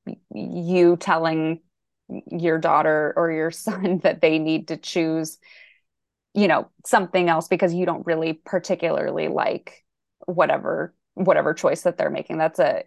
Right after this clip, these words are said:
you know, choosing somebody over addiction is very different. So I just wanted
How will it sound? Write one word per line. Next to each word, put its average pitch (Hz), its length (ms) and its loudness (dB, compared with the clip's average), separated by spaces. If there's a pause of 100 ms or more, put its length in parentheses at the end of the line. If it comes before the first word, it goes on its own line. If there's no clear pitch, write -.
you 190 140 -4
know, 151 100 -4
choosing 170 680 -2 (420)
somebody 170 300 2
over 160 200 2
addiction 160 380 -2
is 160 120 -6
very 160 200 -2
different. 160 240 -6
So 190 80 0
I 175 40 2
just 170 160 -2
wanted 160 280 -6